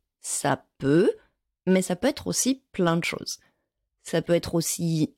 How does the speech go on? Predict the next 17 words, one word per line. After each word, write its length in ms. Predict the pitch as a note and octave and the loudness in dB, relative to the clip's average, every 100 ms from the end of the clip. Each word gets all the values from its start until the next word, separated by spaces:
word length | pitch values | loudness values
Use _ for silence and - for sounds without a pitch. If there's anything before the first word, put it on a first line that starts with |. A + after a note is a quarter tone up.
| - | -2
des 220 | D#3+ E3+ | 4 4
vagues 280 | E3 D#3+ E3+ | 4 2 2
de 120 | D3+ | 0
plaisir 500 | D3 D#3 D3+ D#3+ - | 2 2 4 0 0
qui 160 | - | -4
durent, 440 | D3+ C#3+ E3 D#4+ - _ _ _ _ - | 0 2 2 2 -2 _ _ _ _ -4
qui 140 | G3 | -4
peuvent 260 | F#3+ F3 - | 0 -2 0
être 360 | F3 F3 - - | -2 -2 -10 -10
soit 320 | - - C4 | -6 0 2
très 460 | C4 - - A#3+ G#3 | 0 -4 0 2 2
intérieures 560 | G#3+ G#3 G3 G3 G3+ E3+ | 0 0 0 2 2 2
et 100 | D#3+ | -2
très 320 | - A3 F3 | 0 2 2
intimes, 540 | D#3 D3+ E3+ A3 D4 - - | 0 0 2 6 4 4 -2
ou 40 | |
bien 320 | G#3+ G3 G3 | 0 2 2